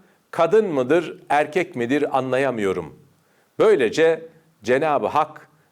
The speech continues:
beni dünyanın fitnelerinden muhafaza ediyor."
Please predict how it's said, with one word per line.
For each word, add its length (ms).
beni 340
dünyanın 600
fitnelerinden 960
muhafaza 640
ediyor." 680